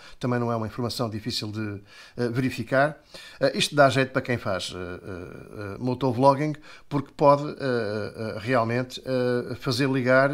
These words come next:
várias câmaras em simultâneo e desligar, não é? E pôr a gravar e,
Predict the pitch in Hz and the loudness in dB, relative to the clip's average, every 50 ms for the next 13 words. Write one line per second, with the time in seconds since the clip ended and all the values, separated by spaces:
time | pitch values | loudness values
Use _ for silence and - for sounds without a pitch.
0 | 147 - - 120 104 107 151 156 151 147 143 127 - - 143 131 135 135 131 127 | -2 -6 -8 -8 -2 4 6 6 6 6 2 -2 -2 0 0 0 0 0 -2 -2
1 | 135 123 - 135 135 135 127 - 143 139 147 151 156 - - 147 120 98 107 104 | -4 -4 -2 -2 -2 -2 0 0 0 2 2 0 -2 -4 -6 -6 -6 -6 -6 -6
2 | 110 113 147 160 156 131 120 107 104 117 139 143 - _ - - - - - - | -2 2 4 4 4 2 0 -4 -4 -4 -6 -8 -12 _ -20 -20 -20 -20 -14 -8
3 | - 127 - 151 151 143 131 135 135 117 127 147 151 156 156 151 143 135 131 127 | -8 -4 0 2 4 4 4 4 2 4 6 6 8 8 6 6 4 0 0 0
4 | 117 | -2